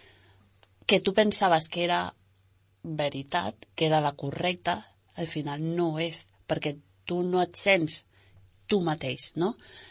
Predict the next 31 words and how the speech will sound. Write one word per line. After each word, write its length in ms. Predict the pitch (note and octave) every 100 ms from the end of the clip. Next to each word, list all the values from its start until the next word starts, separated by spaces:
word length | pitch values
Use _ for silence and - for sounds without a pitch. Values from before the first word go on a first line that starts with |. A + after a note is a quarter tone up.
| -
Llavors, 480 | E3+ F3 F3+ F3+ - - _ _ -
vas 260 | E3 F#3 G3
veient 260 | G3+ G#3
situacions, 560 | - F3+ E3+ - F#3 E3+
ja 120 | F3+
només 560 | G3+ G3 F#3+ F3+ F3 - -
a 120 | E3
nivell 220 | E3 D#3+
personal, 400 | - - E3 F3+
a 60 | D#3
nivell 200 | D3 D3
familiar, 800 | D#3 D#3 D#3+ E3 E3 E3 E3 E3 - -
a 140 | - E3
nivell 440 | D#3 D3+ D3+ D#3
treball, 640 | D#3 - D#3 D#3+ D#3 D#3 -
a 100 | D#3+
nivell 380 | D#3 D3+ D3+ D#3
amics, 540 | E3 E3+ E3 E3 -
no? 200 | - F#3+ B3+ - -
I 140 | - E3+
vas 220 | E3+ -
com 240 | G3+ G3 G#3 - _ _ _ _
mirant 500 | F3+ F3+ F3 F3+ G#3+ C4+
tot 220 | - G3 G3
al 80 | F#3+
teu 140 | F#3+
voltant, 320 | F#3+ F#3+ A3+
estudiant 680 | - F3 - E3+ F3 F#3 G#3+ A3+
que 220 | G3 F#3
si 240 | - F#3
realment 540 | E3+ F3+ F#3 G3 G3